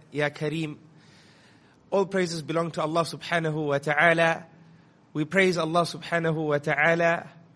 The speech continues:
We seek Allah subhanahu wa ta'ala's assistance, and we seek Allah subhanahu wa ta'ala's guidance.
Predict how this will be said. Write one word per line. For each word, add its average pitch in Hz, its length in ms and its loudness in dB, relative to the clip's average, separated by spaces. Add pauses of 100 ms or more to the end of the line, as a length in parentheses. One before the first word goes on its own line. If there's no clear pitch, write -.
(1400)
We 156 140 0
seek - 420 -4
Allah 175 220 2
subhanahu 170 500 -2
wa 156 220 0
ta'ala's 165 500 0
assistance, 175 800 -6 (400)
and 156 140 0
we 165 140 0
seek 190 380 -4 (140)
Allah 165 220 0
subhanahu 170 540 0
wa 156 280 0
ta'ala's 160 600 4
guidance. 147 760 2